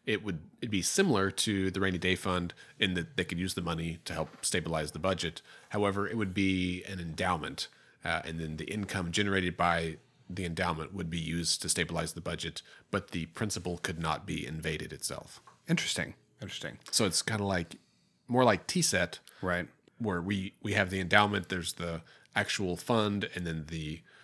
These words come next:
Speaker 1: profit from that or the income is what's used to fund the programs, but we can't use the actual T set
Speaker 2: T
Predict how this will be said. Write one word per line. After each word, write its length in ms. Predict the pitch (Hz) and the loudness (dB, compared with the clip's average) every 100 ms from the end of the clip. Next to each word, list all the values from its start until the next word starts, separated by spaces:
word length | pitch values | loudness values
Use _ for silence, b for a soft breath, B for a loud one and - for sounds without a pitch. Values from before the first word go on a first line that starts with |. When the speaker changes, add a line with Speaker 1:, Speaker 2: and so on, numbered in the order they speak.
| B B _ | B B _
Speaker 1:
profit 420 | - 110 92 87 | 4 4 4 -2
from 200 | - 87 | -4 -2
that 200 | 85 80 | 0 0
or 60 | 82 | 0
the 320 | 80 76 76 - | -2 -4 -6 -6
income 480 | 87 95 85 82 80 | -6 -4 -4 -4 -4
is 120 | 85 | -4
what's 200 | 90 - | -4 -4
used 320 | 85 85 - | -4 -4 -4
to 180 | 82 80 - - - | -4 -8 -12 -20 -10
fund 280 | - 92 87 | -4 -4 -4
the 100 | 87 | -8
programs, 640 | - 101 90 82 80 - | -4 -4 -4 -6 -6 -6
but 140 | - | -4
we 100 | 90 | -4
can't 280 | 82 87 80 | -4 -4 -4
use 300 | 87 87 80 | -6 -6 -4
the 100 | - 78 | -4 -4
actual 240 | - - | -4 -8
T 180 | - 92 | -4 -2
set 160 | |
Speaker 2:
T 20 | - | 0